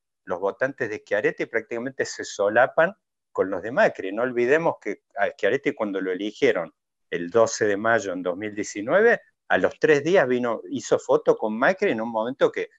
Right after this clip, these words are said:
el peronismo ya estaba en otra zona. Bueno, y, eh, los votantes de Juez, que Juez ganó nítidamente, ¿qué ocurre? Los votantes de,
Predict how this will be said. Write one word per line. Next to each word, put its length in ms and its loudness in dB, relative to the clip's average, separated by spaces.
el 160 -8
peronismo 560 -4
ya 140 -2
estaba 340 0
en 100 -4
otra 220 -6
zona. 440 0
Bueno, 280 -2
y, 320 0
eh, 360 2
los 220 -2
votantes 640 2
de 100 -2
Juez, 500 2
que 100 -12
Juez 320 2
ganó 340 2
nítidamente, 1040 0
¿qué 120 4
ocurre? 560 0
Los 160 -2
votantes 560 0
de, 460 0